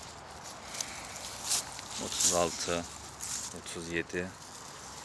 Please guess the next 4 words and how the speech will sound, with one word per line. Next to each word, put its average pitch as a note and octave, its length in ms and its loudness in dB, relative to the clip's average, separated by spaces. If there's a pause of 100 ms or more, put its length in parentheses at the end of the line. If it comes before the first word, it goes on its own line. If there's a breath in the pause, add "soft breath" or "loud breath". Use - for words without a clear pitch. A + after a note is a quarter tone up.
(1900)
Otuz F2+ 220 0
sekiz. - 720 8 (3500 loud breath)
Otuz - 200 0
sekiz, - 760 8